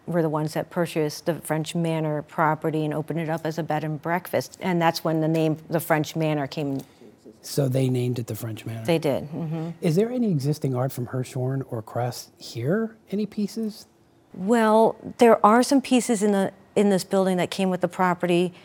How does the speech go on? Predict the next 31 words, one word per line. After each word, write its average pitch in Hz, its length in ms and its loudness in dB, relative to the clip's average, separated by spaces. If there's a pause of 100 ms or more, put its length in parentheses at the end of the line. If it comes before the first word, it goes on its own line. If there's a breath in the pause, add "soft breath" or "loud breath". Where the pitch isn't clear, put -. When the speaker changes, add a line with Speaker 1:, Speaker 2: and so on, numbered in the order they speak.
Speaker 1:
So - 140 -4
there's 202 240 0
some 202 240 0
wooden 208 260 0
sculptures 190 640 -2
that 160 120 -2
are 160 260 -2
in 160 420 -4
this 160 160 -6
building 156 440 -6
right 151 200 -6
now 156 220 -4
that 156 180 -4
I 151 120 -4
feel 156 280 -4
that 156 220 -4 (140)
is 156 180 -8 (200)
part 165 160 -2
of 151 100 -4
his 156 160 -8
original 151 380 -6
collection. 156 520 -6 (340 loud breath)
The 190 100 0
screen 233 380 2
on 175 140 4
the 165 60 2
wall 180 400 4
over 160 180 0
here 160 340 -2
was 156 300 -6 (100)
also 165 720 -2